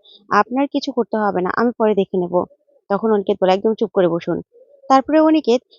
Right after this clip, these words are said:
শ্যামলীর সে কাটা জায়গাটায় ড্রেসিং করে দিতে থাকে। আর যে কাণ্ড দেখে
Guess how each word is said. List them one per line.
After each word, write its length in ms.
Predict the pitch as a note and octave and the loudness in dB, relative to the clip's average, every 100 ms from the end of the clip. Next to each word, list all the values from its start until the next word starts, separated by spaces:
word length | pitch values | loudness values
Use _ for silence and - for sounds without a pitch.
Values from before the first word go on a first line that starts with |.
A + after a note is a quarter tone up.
| _ | _
শ্যামলীর 500 | - C#4 C#4+ C#4+ B3 | -2 0 2 0 -2
সে 120 | - | -4
কাটা 280 | A#3+ G#3+ A#3+ | -2 -2 0
জায়গাটায় 440 | C4 D4+ D4+ B3+ A3 | 2 2 2 0 0
ড্রেসিং 300 | G#3 - G3+ | -2 0 -2
করে 180 | F#3+ F#3 | 0 -2
দিতে 200 | F3 F#3 | 0 -2
থাকে। 300 | F3+ F3 F3+ F#3+ _ - | -2 -4 -4 -4 _ -4
আর 120 | F#3+ | -4
যে 140 | F3+ G3 | -2 -4
কাণ্ড 200 | F#3 F#3 A#3 | -2 -2 0
দেখে 260 | C4+ A3+ | 0 0